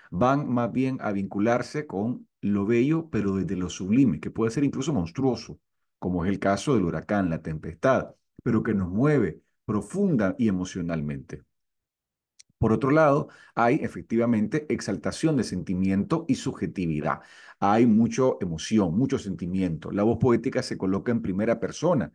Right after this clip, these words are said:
y expresa una conexión íntima con la tempestad. Esto también es importante, eh,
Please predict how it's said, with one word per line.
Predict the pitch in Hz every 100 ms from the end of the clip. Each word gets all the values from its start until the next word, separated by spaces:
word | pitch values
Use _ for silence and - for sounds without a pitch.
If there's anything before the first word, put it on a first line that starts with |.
| _ _
y | - 113
expresa | 104 - 165 190 - 95
una | 107 120
conexión | 117 107 90 - 123 113 117
íntima | 147 143 120 95 87
con | 85
la | 82
tempestad. | 80 80 - - 147 135 - - _ _ _ _
Esto | 151 196
también | 170 151 156
es | 147
importante, | 156 156 127 143 139 135 165 165 -
eh, | 90 90 87